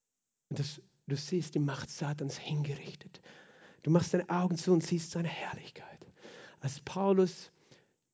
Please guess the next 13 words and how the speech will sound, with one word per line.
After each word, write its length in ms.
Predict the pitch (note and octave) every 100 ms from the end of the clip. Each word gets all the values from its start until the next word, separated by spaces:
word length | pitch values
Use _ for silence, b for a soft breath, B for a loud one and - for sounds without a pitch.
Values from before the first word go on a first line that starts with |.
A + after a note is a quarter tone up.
| _ _ _ _ _ -
die 140 | C#3+
Worte 420 | C3 E3+ F3+ C#3+ D3
weitergegeben 800 | D#3+ F#3+ D#3+ D3+ D3+ D#3 A2+
hat, 340 | A#2+ - - - -
im 180 | D3 D3 D3+ -
ersten 320 | E3 D#3+ - F3
Korinther 400 | E3 F3 F3 -
elf 300 | D3 C#3+ -
über 160 | D3
das 160 | D3 D3+
Mahl 300 | D3 D3 E3
des 180 | E3 D#3
Herrn, 260 | C#3+ C3